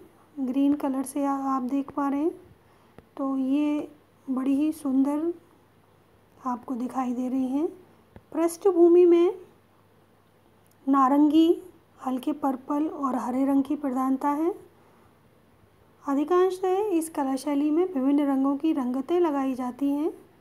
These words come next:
राग भैरवी का चित्र है ये। एक और दृश्य है जिसमें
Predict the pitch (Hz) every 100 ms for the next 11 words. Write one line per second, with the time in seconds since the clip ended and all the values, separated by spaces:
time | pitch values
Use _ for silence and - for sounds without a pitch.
0 | _ _ _ _ _ _ _ _ _ _
1 | _ - - 240 254 269 254 233 247 240
2 | 320 339 311 302 277 262 247 254 262 330
3 | - - _ _ _ _ _ _ _ _
4 | _ _ _ 320 320 302 302 320 339 339
5 | 320 320 349 311 311 349 - - _ _
6 | _ - 262 247 277 294 285 285